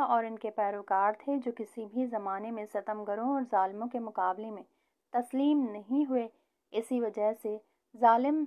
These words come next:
और सितमगरों ने अनबिया और इनके पैरोकारों को अपना दुश्मन समझा और इनके साथ दुश्मन जैसा सलूक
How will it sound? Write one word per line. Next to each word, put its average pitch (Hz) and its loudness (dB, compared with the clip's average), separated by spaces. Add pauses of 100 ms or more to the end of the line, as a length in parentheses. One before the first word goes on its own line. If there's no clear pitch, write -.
(120)
और 233 4
सितमगरों 233 -2
ने 202 -8 (360)
अनबिया 220 2
और 214 4
इनके 220 -8
पैरोकारों 208 0
को 254 -2
अपना 220 -4
दुश्मन 220 -4
समझा 240 -2 (400)
और 202 6
इनके 208 -6
साथ 220 2
दुश्मन 262 -2
जैसा 208 -2
सलूक 196 -10